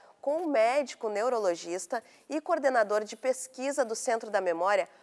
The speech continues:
Williams Borelli, que está comigo aqui no estúdio. É, doutor, a gente tá vivendo mais tempo, né? Especialmente aqui no Rio Grande do Sul, né? A gente tem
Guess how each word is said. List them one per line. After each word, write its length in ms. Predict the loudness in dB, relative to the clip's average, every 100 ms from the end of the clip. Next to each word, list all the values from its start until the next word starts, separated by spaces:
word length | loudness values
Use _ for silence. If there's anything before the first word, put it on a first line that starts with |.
| -20 -6
Williams 460 | -2 2 2 2
Borelli, 480 | 0 2 6 4 4
que 140 | -6
está 200 | -8 -4
comigo 360 | -2 -4 -6 -4
aqui 240 | -4 -4
no 60 | -6
estúdio. 600 | -6 -6 -4 -4 -4 -8 -10 -20 -20 -4
É, 260 | 2 4 4
doutor, 420 | 2 2 2 2 -2 -12
a 120 | -4
gente 260 | -4 -4 -8
tá 140 | -6
vivendo 480 | -4 -4 -2 -2 -2
mais 320 | -4 -4 -6
tempo, 380 | -2 0 0 -2
né? 200 | -4 -4
Especialmente 760 | -6 -6 -8 -4 -2 0 -2 -6
aqui 180 | -8 -6
no 100 | -4
Rio 120 | -4
Grande 340 | -4 -4 -6
do 100 | -14
Sul, 360 | -18 -10 -10 -8
né? 140 | -8
A 40 | -8
gente 240 | -10 -10
tem 240 | -6 -6